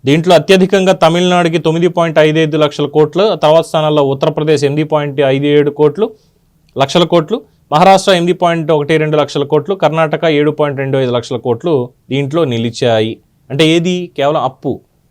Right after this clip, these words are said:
కార్పొరేషన్ల పేరు మీద తీసుకున్నటువంటిది, ఇంకోటి కాదు, కేంద్రం నుంచి తీసుకున్నది, రిజర్వ్ బ్యాంక్ నుంచి తీసుకున్నటువంటి అప్పు. ఈ, ఈ,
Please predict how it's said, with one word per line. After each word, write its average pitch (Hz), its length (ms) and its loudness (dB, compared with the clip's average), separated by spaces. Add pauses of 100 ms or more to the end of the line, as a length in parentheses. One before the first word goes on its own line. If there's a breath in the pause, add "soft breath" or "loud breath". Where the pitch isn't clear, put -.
(140)
కార్పొరేషన్ల 160 560 0
పేరు 160 220 -2
మీద 156 160 -4
తీసుకున్నటువంటిది, 143 680 -6
ఇంకోటి 147 240 -4
కాదు, 117 120 -4
కేంద్రం 151 420 -6
నుంచి 147 180 -8
తీసుకున్నది, 123 380 -10
రిజర్వ్ 135 240 -4
బ్యాంక్ 143 200 -6
నుంచి 127 160 -10
తీసుకున్నటువంటి 120 580 -10
అప్పు. 180 280 -8 (420 soft breath)
ఈ, 113 60 -8
ఈ, 127 380 -6